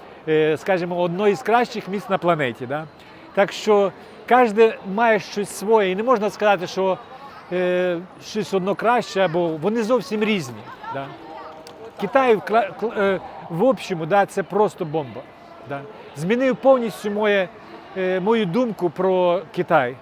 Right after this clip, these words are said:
да? Е, я, в принципі, з такою ціллю їхав, з таким запитом, і так і сталося. Я тепер про Китай, кри-, про Китай думаю зовсім по-другому, як до цієї, е, цього кемпу.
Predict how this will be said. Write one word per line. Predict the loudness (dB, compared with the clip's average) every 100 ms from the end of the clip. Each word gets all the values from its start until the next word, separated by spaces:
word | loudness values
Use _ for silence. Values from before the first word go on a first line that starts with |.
| -8
да? | -6 -6 -10 -20 -20 -20 -12 -4
Е, | -2 0 2
я, | 4 4
в |
принципі, | 2 -2 -4 -6
з | -4
такою | -2 0 -2
ціллю | -2 -4 -4 -2
їхав, | -2 -2 -2 -4 -4
з |
таким | -6 -4 -2
запитом, | 2 2 2 -6 -10 -12 -20 -12 -2
і | 2 2 2
так | 0 -4
і | -6
сталося. | -4 -4 -4 -8 -10 -10 -12 -16 -18 -18 -18 -14 0
Я | 0
тепер | 2 0 0
про | 0
Китай, | -2 2 2 2 -4 -10
кри-, | -10 -10 -6
про | -6
Китай | -6 0 0 0
думаю | -2 -2
зовсім | -2 -4 -4
по-другому, | -4 -2 -2 -2 -6 -10 -14 -8
як | -6 -4
до | -6
цієї, | -4 -4 -4 -10 -16 -16 -16 -10
е, | -8 -6 -8 -4
цього | -2 -2
кемпу. | -4 -8